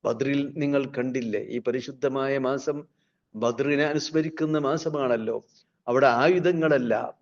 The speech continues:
പ്രാർത്ഥനയായിരുന്നു രക്ഷക്കെത്തിയിരുന്നത്. അഷ്റഫുൽ ഖൽഖ് സല്ലല്ലാഹു അലൈഹി വസല്ലമ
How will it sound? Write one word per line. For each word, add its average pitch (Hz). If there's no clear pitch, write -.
പ്രാർത്ഥനയായിരുന്നു 135
രക്ഷക്കെത്തിയിരുന്നത്. 107
അഷ്റഫുൽ -
ഖൽഖ് 131
സല്ലല്ലാഹു 131
അലൈഹി 131
വസല്ലമ 139